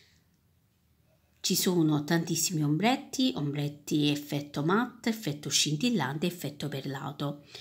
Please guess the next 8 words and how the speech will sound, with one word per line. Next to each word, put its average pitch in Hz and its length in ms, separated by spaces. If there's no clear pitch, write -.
Sono 190 480
eccezionali 139 840
questi 147 260
ombretti, 127 460
io 156 80
li 143 80
ho 139 80
provati 262 680